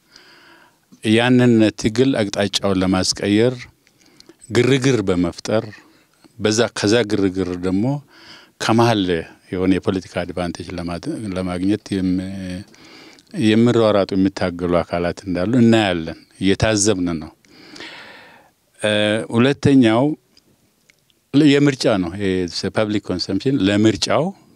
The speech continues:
እ፣ እንወክላለን የሚሉትን ህዝብ፣ እ፣ ቆመንልሃል፣ እ፣ በአዲስ አበባ ጥቅም እናስጠብቅልሃለን፣ እ፣ የሚል መልእክት የዘመቻ፣ የ-፣ የምርጫ ዘመቻ አይነት የሚመስል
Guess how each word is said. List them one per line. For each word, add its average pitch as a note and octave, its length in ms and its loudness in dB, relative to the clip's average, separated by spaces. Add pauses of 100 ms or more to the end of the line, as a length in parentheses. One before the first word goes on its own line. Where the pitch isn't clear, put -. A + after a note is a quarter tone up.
(200)
እ፣ G2 140 -10 (920)
እንወክላለን G2+ 760 2
የሚሉትን F2 640 -2
ህዝብ፣ C#3 280 0 (1000)
እ፣ F#2+ 160 -4
ቆመንልሃል፣ G#2+ 840 2 (840)
እ፣ G2 100 -2 (380)
በአዲስ F#2 340 -2
አበባ G2+ 240 2
ጥቅም - 280 0
እናስጠብቅልሃለን፣ F#2 1160 0 (800)
እ፣ G#2 80 -6 (100)
የሚል G#2+ 520 4 (240)
መልእክት F#2+ 440 2 (120)
የዘመቻ፣ F2 560 2 (160)
የ-፣ F#2+ 240 2 (460)
የምርጫ G#2 360 2 (180)
ዘመቻ G2+ 360 0 (640)
አይነት G#2 460 0
የሚመስል F2 560 -4